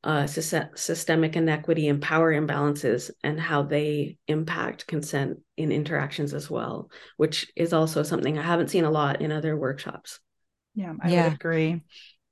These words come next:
Speaker 2: Um, and that was something I saw, as soon as I saw it, I got really, really excited, the, the power and privilege wheel. And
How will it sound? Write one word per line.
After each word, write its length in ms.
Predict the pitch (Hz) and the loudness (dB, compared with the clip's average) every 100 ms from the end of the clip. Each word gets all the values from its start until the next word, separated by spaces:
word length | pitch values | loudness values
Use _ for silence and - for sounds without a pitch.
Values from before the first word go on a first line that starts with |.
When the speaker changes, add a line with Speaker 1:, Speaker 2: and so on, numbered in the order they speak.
| 202 - | -14 2
Speaker 2:
Um, 360 | 185 180 160 147 | 6 8 6 8
and 120 | 190 | 8
that 80 | 185 | 8
was 100 | 196 | 8
something 280 | 202 190 | 8 8
I 120 | 175 170 | 6 4
saw, 160 | - | 4
as 220 | 180 170 | 4 4
soon 140 | - 202 | 6 6
as 100 | 180 | 6
I 100 | 170 | 2
saw 280 | 160 170 151 | 4 4 4
it, 60 | |
I 120 | 143 156 | 4 2
got 260 | 156 151 | 2 0
really, 320 | 180 170 165 | 0 0 0
really 180 | 165 160 | 2 2
excited, 320 | 160 - 156 | 0 0 0
the, 260 | 147 139 127 | 2 2 4
the 120 | 165 | 0
power 280 | 156 160 151 | 0 0 2
and 180 | 151 156 | 2 0
privilege 520 | - 147 143 151 143 | -2 0 2 0 -2
wheel. 380 | 156 143 139 143 | 2 4 4 4
And 260 | 135 143 | 4 2